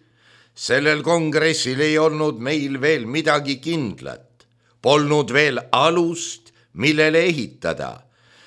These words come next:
Kolmeaastase võitluse tulemusena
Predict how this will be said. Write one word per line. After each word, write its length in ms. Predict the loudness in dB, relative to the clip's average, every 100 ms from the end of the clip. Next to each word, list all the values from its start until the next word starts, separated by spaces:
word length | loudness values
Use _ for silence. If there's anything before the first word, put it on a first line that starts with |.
| _ 0
Kolmeaastase 1080 | 2 4 2 2 4 0 -2 -2 0 0 0
võitluse 720 | -2 -4 -6 -10 -10 -8 -10 -6
tulemusena 880 | 0 2 2 2 0 0 -2 -2